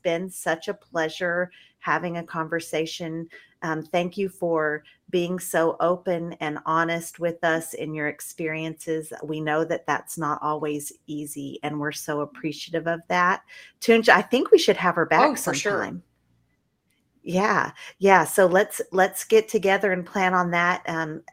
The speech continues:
Speaker 1: several weeks out, uh, because I wanna talk about how it is to have a family incarcerated and advice for families and that kind of thing. Any final thoughts? Fifteen second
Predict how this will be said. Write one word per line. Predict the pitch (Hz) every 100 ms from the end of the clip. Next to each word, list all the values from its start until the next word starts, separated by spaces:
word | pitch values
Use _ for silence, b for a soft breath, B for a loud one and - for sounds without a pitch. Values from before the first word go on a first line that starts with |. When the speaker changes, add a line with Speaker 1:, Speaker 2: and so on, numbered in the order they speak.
| - -
Speaker 1:
several | - 180 160 185
weeks | 180 180 - - 160
out, | 160 165 - - -
uh, | 170 160 165
because | - 180
I | 170
wanna | 170 196 202
talk | - 185 175
about | 185 175 165 160 - _ b b b b b - - -
how | 180 170 175
it | 185
is | 240 240 147 -
to | 180
have | 175 160
a | 165
family | - 160 160 160 156 165 -
incarcerated | 147 - 160 160 170 160 160 165
and | - 151
advice | 151 - 147 160 170 - - b b
for | - 170
families | - 170 160 165 160 156 165 - B B -
and | 147 143 139 - _ -
that | 175 - -
kind | 175 143
of | -
thing. | - 139 135
Any | 170 190 180 -
final | 170 175 208 208
thoughts? | - 160 196 -
Fifteen | - - 240 - 262 226
second | 226 233 233 240